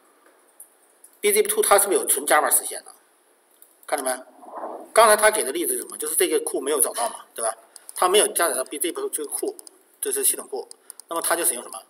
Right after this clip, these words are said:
纯 Java 实现，对不对？那这个时间出来了，是吧？它已经出来了。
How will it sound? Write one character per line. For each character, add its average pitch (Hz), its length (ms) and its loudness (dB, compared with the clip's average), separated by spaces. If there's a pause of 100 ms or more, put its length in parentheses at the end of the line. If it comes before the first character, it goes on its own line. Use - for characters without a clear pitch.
(120)
纯 127 180 -8
Java 131 240 -2
实 - 140 -4
现， - 160 -18 (1800)
对 143 80 -8
不 123 60 -8
对？ 143 260 -8 (520)
那 208 100 2
这 262 80 0
个 240 40 2
时 214 120 2
间 254 180 2
出 - 160 -6
来 - 100 4
了， - 300 -2 (1400)
是 160 100 -8
吧？ 156 100 4
它 170 140 0
已 156 40 -2
经 160 80 -8
出 175 120 -8
来 165 80 0
了。 - 220 -12